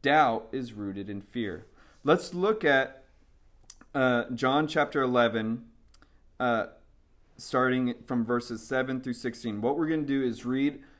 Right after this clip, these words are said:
a lot of scriptures surrounding Thomas, and then we're gonna unpack them and expound on the person of Thomas. So first, it says,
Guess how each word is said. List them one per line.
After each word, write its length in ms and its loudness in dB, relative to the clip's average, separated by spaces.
a 60 -8
lot 160 2
of 80 -2
scriptures 560 -4
surrounding 340 -2
Thomas, 400 -4
and 100 -4
then 140 -2
we're 140 -2
gonna 180 -6
unpack 480 -2
them 320 -4
and 80 -12
expound 520 -6
on 240 -6
the 80 -12
person 400 -10
of 100 -12
Thomas. 600 -14
So 180 0
first, 500 4
it 100 -2
says, 340 -2